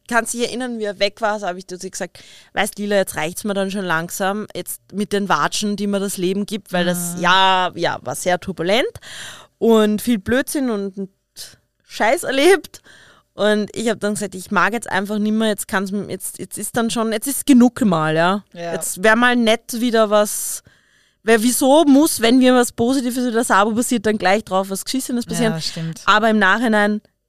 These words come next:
Speaker 1: im Nachhinein sagt sie das leicht, so ist halt das Leben.
Speaker 2: Genau.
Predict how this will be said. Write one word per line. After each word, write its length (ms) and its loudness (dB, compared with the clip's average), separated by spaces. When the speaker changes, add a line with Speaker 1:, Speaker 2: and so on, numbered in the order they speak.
Speaker 1:
im 100 -6
Nachhinein 420 2
sagt 220 0
sie 100 -4
das 160 -4
leicht, 480 0
so 160 -8
ist 180 -8
halt 160 -8
das 200 -8
Leben. 400 -8
Speaker 2:
Genau. 300 -14